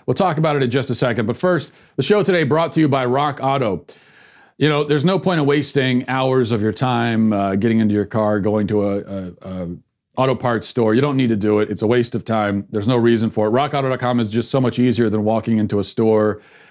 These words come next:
Uh, and then, you know, you're gonna get questioned. You're gonna have to have quick answers for all of your questions. You're not gonna have time to look stuff up if you need to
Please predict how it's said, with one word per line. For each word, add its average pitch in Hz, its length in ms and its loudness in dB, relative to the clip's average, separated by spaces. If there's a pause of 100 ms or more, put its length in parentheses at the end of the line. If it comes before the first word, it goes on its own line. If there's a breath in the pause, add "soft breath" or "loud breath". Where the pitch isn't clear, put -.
(200 loud breath)
Uh, 107 420 0
and 117 120 -2
then, 113 240 0
you 113 100 2
know, 107 80 2
you're 107 100 2
gonna 110 180 0
get 113 140 -2
questioned. 120 580 -2
You're 113 80 0
gonna 113 100 0
have 110 120 -4
to 117 60 0
have 101 180 -2
quick 127 240 -4
answers 113 420 0
for 113 140 -2
all 110 140 2
of 98 80 -2
your 104 100 -2
questions. 107 360 -2
You're 113 60 0
not 127 80 0
gonna 120 120 -2
have 98 80 -6
time 117 160 -2
to 110 60 0
look 113 200 0
stuff - 260 -4
up 113 160 0
if 110 120 -2
you 117 60 2
need 107 200 0
to 107 260 0